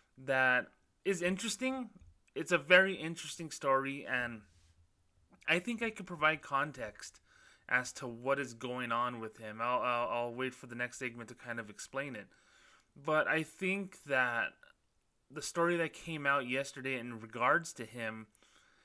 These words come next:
made me think about the way that banks operate. And the fact that is,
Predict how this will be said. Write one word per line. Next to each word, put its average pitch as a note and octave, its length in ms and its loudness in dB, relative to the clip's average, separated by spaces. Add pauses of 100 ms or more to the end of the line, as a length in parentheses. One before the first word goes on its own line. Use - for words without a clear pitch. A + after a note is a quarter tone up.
(140)
made G#3+ 240 0
me C#4 140 -2
think G3 340 -2
about D3 320 2
the D3+ 80 -4
way C#3 440 -2
that A#2 360 -2
banks B2 440 -6
operate. G#2+ 600 -4 (440)
And G#3 160 0
the A#3+ 60 -4
fact G#3 400 -2
that F#3+ 120 0
is, E3+ 280 -4